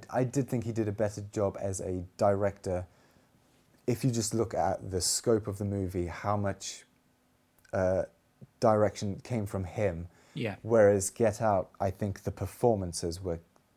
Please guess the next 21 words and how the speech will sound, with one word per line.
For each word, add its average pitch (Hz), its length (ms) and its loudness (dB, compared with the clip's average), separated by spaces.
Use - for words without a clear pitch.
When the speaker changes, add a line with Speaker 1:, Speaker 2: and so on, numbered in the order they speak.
Speaker 1:
very 107 300 2
key 95 260 -6
to - 140 -10
that. 85 260 -4
Speaker 2:
Yeah. 110 240 -6
Speaker 1:
Whereas, 92 440 -2
yeah, 85 280 -2
Dunkirk, 101 680 0
I, 107 40 -6
I 92 40 2
prefer 139 400 4
Get 110 240 0
Out, 95 260 0
but 95 240 -4
as 104 160 -4
a - 20 -8
director, 92 400 0
I 87 40 -6
think 92 180 -8
Christopher 95 300 -8
Nolan 90 400 -6